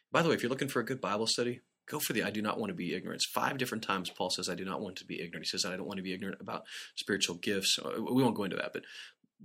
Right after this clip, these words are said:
find the "I do not want to be ignorant." "You don't want you to be ignorant about these things." So this is something he says, "I don't want you to be ignorant about." He says, "I don't want you to be ignorant of this mystery, brothers, so that you may not be conceited.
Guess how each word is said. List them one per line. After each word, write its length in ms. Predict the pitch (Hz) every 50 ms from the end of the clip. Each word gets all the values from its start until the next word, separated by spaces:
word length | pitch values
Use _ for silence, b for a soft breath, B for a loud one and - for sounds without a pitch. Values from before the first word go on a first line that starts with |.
| - - 123 - -
find 220 | - 123 151 147 135
the 80 | 123
"I 80 | 107 107
do 120 | 117 113
not 140 | 107 - -
want 100 | 113 101
to 60 | 92
be 160 | 87 95 -
ignorant." 240 | 90 92 - - -
"You 80 | 101 98
don't 220 | 95 113 120 127
want 120 | 123 135 131
you 60 | 120
to 60 | 113
be 180 | 120 117 - 107
ignorant 220 | 107 110 104 95
about 240 | 90 98 92 92 -
these 200 | 98 92 - -
things." 220 | - 80 67 - -
So 100 | - -
this 200 | 110 120 - 131
is 80 | 131
something 240 | - 156 131 120 110
he 80 | 110 107
says, 180 | - 101 - - -
"I 80 | 101
don't 320 | 98 95 - 107 139 151 -
want 320 | 123 127 123 123 - -
you 100 | 117 104
to 80 | 98 87
be 220 | - 95 92 - -
ignorant 340 | 98 90 87 85 76 64 62
about." 320 | - - - - - - _ _ _ _ _ _ _ _ _ _ _ _ _ _ _ _ _ _ _ _ _ _ _ _ _ -
He 60 | -
says, 180 | - 113 101 -
"I 80 | 107
don't 220 | 107 - 123 - -
want 140 | 175 175
you 60 | 175 170
to 60 | 175
be 180 | 175 127 -
ignorant 360 | 120 113 107 101 92 87 85 - _ -
of 120 | 110 98
this 200 | 98 107 - - -
mystery, 320 | 92 85 - - - 85
brothers, 480 | 82 - 85 80 78 82 - - - - b b b b b b b b b -
so 160 | - - 107
that 180 | 98 104 92 87
you 120 | 110 113
may 120 | 113 110
not 280 | 107 107 127 151 - 123
be 100 | 127 113
conceited. 640 | - - 107 - - - 110 101 82 85 80 -